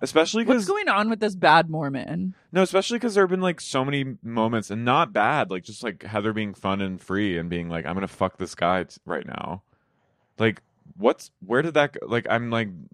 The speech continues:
Speaker 1: she's suddenly pearl clutching at this? It was so strange.
Speaker 2: It was really strange.
Speaker 1: She goes, "It's not fair. You all have privilege that I don't have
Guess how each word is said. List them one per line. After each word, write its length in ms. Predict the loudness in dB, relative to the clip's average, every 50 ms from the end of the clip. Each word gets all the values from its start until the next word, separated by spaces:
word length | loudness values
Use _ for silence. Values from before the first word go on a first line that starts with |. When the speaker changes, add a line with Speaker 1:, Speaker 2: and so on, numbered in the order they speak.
| -20 _
Speaker 1:
she's 260 | -14 -10 -10 -10 -4
suddenly 340 | -2 -2 -2 0 -2 -4 -4
pearl 260 | -2 0 0 0 0
clutching 420 | 0 -2 -2 -2 -2 -6 -4 -4
at 120 | -4 -2 0
this? 240 | -2 -2 0 -2
It 40 | -4
was 140 | -6 -6 -6
so 320 | -8 -4 0 2 2 2
strange. 680 | 0 -2 -6 -6 -6 -4 -6 -8 -8 -12 -16 -18 -20 _ _ _ _ _ _ _ _
Speaker 2:
It 80 | -2 0
was 220 | 0 0 -2 -4
really 400 | -12 -8 -6 -4 -4 -4 -4 -6
strange. 640 | -8 -12 -12 -12 -12 -12 -12 -12 -12 -12 -14 -16 -8
Speaker 1:
She 60 | -2 -2
goes, 100 | -2 0
"It's 160 | -2 0 2
not 240 | 2 4 4 2 2
fair. 260 | 4 4 6 6 6
You 160 | 4 2 2
all 220 | 4 4 4 4
have 160 | 2 -4 -6 _
privilege 400 | -10 -10 -8 -6 -6 -8 -2 0
that 100 | 0 2
I 40 | 2
don't 140 | 0 -2 -2
have 440 | 0 0 2 2 0 -2 -4 -8